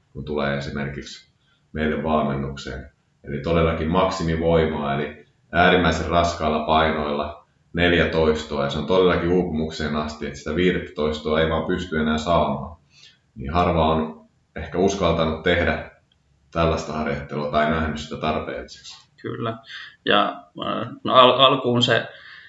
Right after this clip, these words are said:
Speaker 2: äh, niinku tällainen kuntopiiriharjoittelu, jos siitäkään ei ole niinku kauheasti kokemusta, niin sekin voi olla, niinku, jos jää perusvoima, niinku,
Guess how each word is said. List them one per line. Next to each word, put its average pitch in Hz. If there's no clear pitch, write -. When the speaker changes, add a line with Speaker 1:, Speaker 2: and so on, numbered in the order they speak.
Speaker 2:
äh, 107
niinku 107
tällainen 104
kuntopiiriharjoittelu, 104
jos 101
siitäkään 104
ei 98
ole 95
niinku 113
kauheasti 107
kokemusta, 113
niin 104
sekin 107
voi 107
olla, 101
niinku, 107
jos 98
jää 101
perusvoima, 104
niinku, -